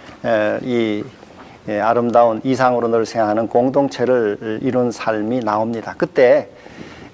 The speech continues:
에, 아나니아와 삽비라라는 사람이, 에, 감동을 받아서 자신의 재산을 팔아서,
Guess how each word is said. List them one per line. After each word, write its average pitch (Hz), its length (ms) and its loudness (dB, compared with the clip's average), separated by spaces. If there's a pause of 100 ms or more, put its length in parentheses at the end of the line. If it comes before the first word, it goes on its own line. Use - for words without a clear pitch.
에, 110 220 2
아나니아와 143 760 6
삽비라라는 175 800 4
사람이, 139 640 4 (500)
에, 104 240 -2 (200)
감동을 120 580 2
받아서 117 640 2
자신의 131 960 0
재산을 120 640 2
팔아서, 117 680 0